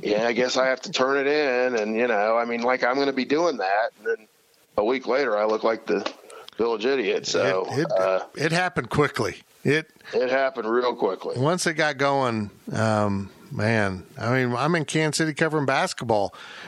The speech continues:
Speaker 2: and as we're
Speaker 1: Yep.
Speaker 2: sitting in the game, we're hearing about the stuff going on in the Big Ten tournament, then the N B A stuff, and I'm like, "Oh, boy, here we go."
Speaker 1: Okay, so I'll, I'll just come clean here, and some people will hear this and think the worst of me, but I didn't get anybody sick. So I was in Vegas.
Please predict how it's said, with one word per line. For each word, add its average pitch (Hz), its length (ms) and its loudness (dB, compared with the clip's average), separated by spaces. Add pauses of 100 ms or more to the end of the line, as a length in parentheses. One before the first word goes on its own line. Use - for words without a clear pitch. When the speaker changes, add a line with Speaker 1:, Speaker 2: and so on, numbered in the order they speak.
Speaker 2:
and 131 100 2
as 139 180 2
we're 139 80 2
Speaker 1:
Yep. - 80 2
Speaker 2:
sitting 160 200 2
in 156 60 2
the 147 80 2
game, 139 380 2
we're 98 160 -2
hearing 120 280 2
about 135 340 0
the 123 100 -2
stuff 139 300 0
going 143 220 2
on 147 180 2
in 156 80 0
the 143 60 0
Big 139 260 -2
Ten 175 220 2
tournament, 98 480 0
then 131 160 2
the 131 220 -2
N 139 120 2
B 147 140 0
A 170 120 2
stuff, 110 280 0
and 98 100 -2
I'm 98 80 0
like, 104 200 2 (460)
"Oh, 104 360 0
boy, 87 320 -2
here 92 160 0
we 113 100 2
go." 104 180 0
Speaker 1:
Okay, 147 280 0
so 156 160 0
I'll, 160 280 0
I'll 180 200 0
just 165 200 -4
come 156 220 0
clean 139 320 0
here, 123 260 2
and 110 160 -2
some 127 200 0
people 123 220 0
will 104 80 2
hear 113 140 0
this 113 220 2
and 98 100 -2
think 107 200 0
the 104 80 2
worst 110 320 0
of 101 100 2
me, 104 160 -4
but 101 80 2
I 104 100 2
didn't 104 180 -4
get 107 120 2
anybody 101 320 2
sick. 98 400 0
So 90 320 0 (480)
I 123 160 4
was 147 160 0
in 165 140 0
Vegas. 101 540 -2